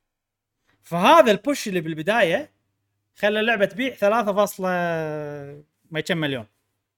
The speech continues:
وايد يعتبر، يمكن ثلاثة ونص مليون. ولعبة ما تستاهل، وأغلب اللي شروها باعوها، نفسي أنا. بس شنو؟ بالنهاية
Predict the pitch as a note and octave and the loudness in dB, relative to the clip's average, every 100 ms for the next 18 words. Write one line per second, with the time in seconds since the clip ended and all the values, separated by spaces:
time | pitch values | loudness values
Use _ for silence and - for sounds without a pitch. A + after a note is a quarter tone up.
0 | _ - E3 D3+ G#2 - _ A2 - - | _ -2 2 2 0 -14 _ -18 -16 -16
1 | _ _ _ _ _ _ _ _ _ - | _ _ _ _ _ _ _ _ _ -12
2 | E3+ F#3+ G#3 F#3+ F3+ - A#2+ G#2+ _ _ | -4 2 2 2 -2 -4 -10 -12 _ _
3 | _ _ _ _ _ _ _ _ - D#3+ | _ _ _ _ _ _ _ _ -6 2
4 | A#3+ G#3+ A3 G#3+ - C3 - _ _ _ | 4 4 4 2 -4 -8 -10 _ _ _
5 | _ _ _ F3 A#3 B3 A3 G3+ A3 F#3+ | _ _ _ 2 4 6 4 2 2 2
6 | D#3+ D3+ D3+ C#3 C3+ - A2 G#2 _ _ | 2 2 0 -2 -6 -10 -14 -16 _ _
7 | _ _ _ _ _ _ _ _ _ _ | _ _ _ _ _ _ _ _ _ _
8 | _ _ _ _ _ _ _ - G3+ B3 | _ _ _ _ _ _ _ -4 -2 0
9 | - C#4+ C4+ D4+ E3+ G#3+ A3+ C4+ B3 A#3+ | 2 2 2 -2 -6 -2 4 8 8 8
10 | D#4 - | 4 -8